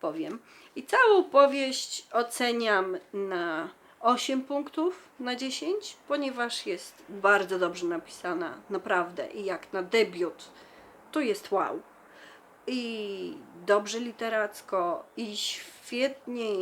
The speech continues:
wykreowa-, świetnie wykreowani bohaterowie, i właśnie poruszająca, emocjonująca historia, która łapie za te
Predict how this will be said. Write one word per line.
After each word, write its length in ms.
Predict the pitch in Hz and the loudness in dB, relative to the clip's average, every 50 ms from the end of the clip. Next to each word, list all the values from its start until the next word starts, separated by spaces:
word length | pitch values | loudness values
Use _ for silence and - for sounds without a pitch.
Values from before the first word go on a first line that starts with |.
| 185 185 - - - - | -4 -8 -12 -20 -20 -14
wykreowa-, 720 | 196 190 214 214 - 233 226 220 214 208 220 214 208 208 - | -8 -6 -6 -4 0 2 4 4 4 4 4 2 2 0 0
świetnie 460 | - - - 330 311 - - 285 262 | -2 0 2 2 2 0 -2 -4 -4
wykreowani 640 | 240 240 240 - 226 214 208 202 214 208 208 202 196 | -4 -6 -4 -2 0 0 2 2 0 0 0 -2 -4
bohaterowie, 840 | 202 196 202 - 185 - 190 180 165 160 175 175 165 165 - - - | -4 -4 -6 -6 -8 -6 -6 -4 -4 -4 -6 -6 -8 -10 -10 -10 -12
i 240 | - - - 214 220 | -14 -14 -14 -14 -10
właśnie 540 | - 220 214 233 226 208 - - 220 202 - | -8 -8 -8 -8 -8 -10 -14 -12 -10 -10 -8
poruszająca, 1000 | - 226 247 254 - - 262 254 262 254 262 262 262 247 - - 202 165 165 - - - - - - _ | -6 -6 -6 -6 -4 -4 -2 -2 0 0 0 0 -2 -2 -4 -4 -6 -6 -6 -8 -12 -18 -20 -20 -16 _
emocjonująca 1300 | - 247 262 285 285 269 269 - - 277 254 254 247 240 240 233 233 220 220 220 - - 202 175 - - - _ - - _ _ _ | -2 0 2 4 4 4 2 0 -4 -4 -4 -2 -2 -4 -2 -2 -2 -2 -4 -4 -6 -8 -8 -8 -8 -8 -14 _ -20 -20 _ _ _
historia, 920 | - - 294 294 294 - - 262 247 240 226 226 208 180 139 123 135 - - - - - - - _ _ _ | -8 -4 -4 -4 -4 -2 0 2 4 4 2 2 0 0 -2 -2 -4 -8 -12 -20 -20 -20 -20 -20 _ _ _
która 500 | - - - 220 220 233 226 214 - - - | -16 -12 -10 -4 0 2 2 2 2 0 -4
łapie 800 | 220 220 233 226 226 - - - - - 180 156 135 143 165 | -2 2 2 4 4 2 -2 -4 -4 -4 -2 -2 -2 -4 -8
za 520 | 180 - 185 185 180 165 156 156 143 160 175 - - - - - _ _ _ - | -8 -6 -4 -2 -2 -2 -2 -2 -4 -6 -8 -10 -16 -20 -20 -20 _ _ _ -8
te 100 | 185 | -8